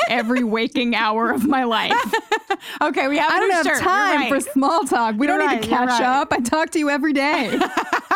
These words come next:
Speaker 2: Okay, but we have a new shirt. Tell them all about it.
Speaker 1: Okay. Devin Power designed it. He's amazing. Uh, it's a new variation on the Just Keep Fighting theme.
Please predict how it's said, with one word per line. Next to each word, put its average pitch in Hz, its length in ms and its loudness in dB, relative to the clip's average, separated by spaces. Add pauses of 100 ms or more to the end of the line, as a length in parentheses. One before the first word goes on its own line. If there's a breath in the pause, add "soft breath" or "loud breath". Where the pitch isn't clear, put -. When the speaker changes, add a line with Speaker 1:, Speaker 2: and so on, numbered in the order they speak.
(880 loud breath)
Speaker 2:
Okay, 320 400 0
but 262 260 0
we 302 80 2
have 320 200 0
a 330 40 2
new 320 160 2
shirt. 220 280 -2
Tell 269 220 0
them 320 140 0
all 240 200 2
about 185 320 -2
it. 104 280 -8 (480 loud breath)
Speaker 1:
Okay. 214 460 0 (480 soft breath)
Devin 247 360 0
Power 302 600 0 (140)
designed 233 500 0
it. 220 300 -2 (420)
He's 233 400 -2
amazing. 202 960 0 (440 soft breath)
Uh, 190 320 0
it's 226 280 -4
a 220 160 0
new 254 580 0 (340)
variation 233 680 0
on 202 200 -2
the 190 120 -2
Just 214 320 -4
Keep 226 220 -2
Fighting 202 500 -2
theme. 196 600 -4